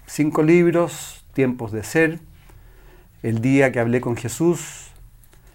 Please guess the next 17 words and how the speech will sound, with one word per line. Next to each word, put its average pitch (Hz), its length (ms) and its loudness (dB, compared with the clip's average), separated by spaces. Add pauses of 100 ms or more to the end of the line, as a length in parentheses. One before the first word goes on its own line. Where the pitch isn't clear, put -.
(520)
Eh, 113 420 -2
su - 200 -8
tercer 139 300 0
libro 143 280 6
es 131 60 4
La 131 80 0
Tercera 131 400 -2
Puerta, 160 420 2
Frecuencia 127 460 -6
catorce. 147 680 -2 (1300)
Tiene 131 300 0
otra 143 320 -2
publicación, 143 720 0
Técnicas 160 400 2
de 127 80 -2
Ciencia 139 300 -4
Espiritual 131 640 0